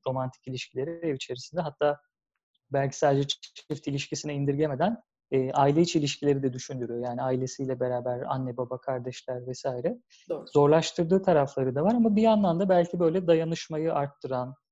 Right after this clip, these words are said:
Speaker 1: e, belki daha güçlendiren, işte sen de, e, söyledin, bazen böyle insanların da birbirlerini belki tanımaya başladığı falan, e, bir, bir süreç de oldu bir yandan.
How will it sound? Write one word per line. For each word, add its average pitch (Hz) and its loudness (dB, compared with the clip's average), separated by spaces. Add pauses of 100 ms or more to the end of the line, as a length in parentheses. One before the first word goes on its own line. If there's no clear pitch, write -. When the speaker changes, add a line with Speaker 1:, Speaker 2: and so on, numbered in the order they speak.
(440)
Speaker 1:
e, 135 -2
belki 147 2
daha 151 -2
güçlendiren, 143 -2 (120)
işte 139 -6
sen 139 -6
de, 139 -4
e, 139 -12 (340)
söyledin, 135 -6 (300)
bazen 143 2
böyle 151 0
insanların 147 -2
da 170 0
birbirlerini 151 0
belki 151 2
tanımaya 156 0
başladığı 143 -2
falan, 170 -6
e, 143 -6 (360)
bir, 165 -4
bir 175 -2
süreç 165 -2
de 139 -4
oldu 120 -8
bir 127 -10
yandan. 147 -12